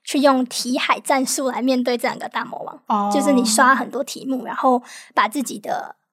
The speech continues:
Speaker 1: 计算能力变得快很准。
Speaker 2: 嗯。
Speaker 1: 因为其实考试没有那么多思考时间。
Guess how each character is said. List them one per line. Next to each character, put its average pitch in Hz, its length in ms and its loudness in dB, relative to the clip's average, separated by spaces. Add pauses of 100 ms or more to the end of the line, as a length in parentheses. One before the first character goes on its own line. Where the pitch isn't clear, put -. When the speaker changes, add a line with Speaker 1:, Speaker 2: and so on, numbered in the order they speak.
(160)
Speaker 1:
计 294 160 0
算 269 180 4
能 233 200 0
力 254 100 0
变 247 180 -2
得 247 80 -6
快 - 220 -4
很 - 240 -10
准。 - 180 -12 (200)
Speaker 2:
嗯。 269 120 6
Speaker 1:
因 226 100 6
为 302 100 4
其 277 100 -4
实 262 80 -2
考 240 180 0
试 277 380 -4 (540)
没 269 100 4
有 262 120 6
那 269 80 2
么 262 120 0
多 254 180 -2
思 277 220 -2
考 - 160 -6
时 - 260 -12
间。 - 220 -16